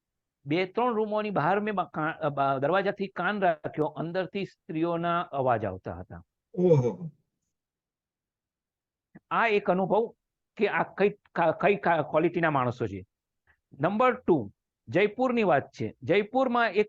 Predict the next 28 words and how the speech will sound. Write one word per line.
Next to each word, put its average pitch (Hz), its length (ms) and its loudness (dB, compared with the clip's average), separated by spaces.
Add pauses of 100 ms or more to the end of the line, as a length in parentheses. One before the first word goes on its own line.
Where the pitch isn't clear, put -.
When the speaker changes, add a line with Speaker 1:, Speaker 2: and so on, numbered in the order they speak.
(120)
Speaker 1:
છોકરી 208 320 0
હતી 123 260 -4 (320)
જે, 208 420 2 (120)
અ, 165 460 2
જોડાઈ, 170 480 0 (280)
અ, 143 80 -8
જયપુરમાં 165 760 -2
યુનિયન, 165 260 -6
અ, 156 160 -2
જે 151 160 -4
છોકરી 185 340 -2
હતી, 180 120 -4
એટલે 170 300 -2
જયપુર 151 380 -4
તો, 190 140 0
અ, 156 240 -8 (360)
યાત્રા 175 320 0
નહોતી 160 320 0
ગઈ, 151 320 -2 (520)
પણ 196 120 0
એ 196 140 0
છોકરીએ 208 580 2
મને 196 300 0
કહેલું 190 540 2 (520)
કે 220 420 4 (720)
એ 202 200 2
યાત્રામાં 196 540 0
એક 190 160 -6